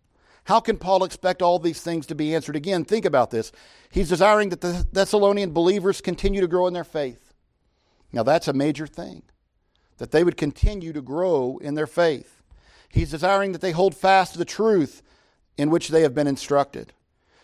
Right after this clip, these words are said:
He's praying that they would stand fast in the face of opposition, even persecution,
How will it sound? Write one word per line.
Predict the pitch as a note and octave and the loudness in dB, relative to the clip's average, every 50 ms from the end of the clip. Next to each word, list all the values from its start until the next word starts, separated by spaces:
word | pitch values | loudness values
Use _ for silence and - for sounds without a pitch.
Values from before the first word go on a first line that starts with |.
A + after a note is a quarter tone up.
| _ - | _ -4
He's | D3+ D#3 - | -4 -4 -2
praying | - F#3+ G3 G3+ F#3+ | 0 0 2 2 2
that | F3 - | 2 2
they | G3 G3 | 2 2
would | F3+ F#3 | 2 2
stand | F3+ - F#3 G3 F#3+ F3+ - | 0 0 0 0 0 0 0
fast | - F3+ F3+ F3 E3+ - - | 0 2 4 4 2 0 -4
in | D#3+ | -8
the | D#3 | -8
face | - - E3+ F3 E3+ D#3 - | -2 0 0 2 2 0 -4
of | D3 A2+ - | -8 -4 -2
opposition, | D#3+ E3 D#3+ - D#3+ C3+ C3+ D#3+ E3 - - C3+ A2+ - _ _ _ _ _ - | -2 -2 -2 -2 -6 -8 -6 -6 -6 -6 -8 -10 -10 -10 _ _ _ _ _ -8
even | G#3 A3 A3+ A3 D#3+ F3 F3 F3 D#3 - _ _ _ _ _ | -6 -4 -4 -4 -4 -4 -6 -6 -8 -12 _ _ _ _ _
persecution, | - - F3 E3 - D#3+ - - - E3 E3 C#3 - C#3 B2 B2+ | -6 -4 -4 -4 -4 -8 -10 -8 -6 -6 -6 -6 -4 -4 -4 -4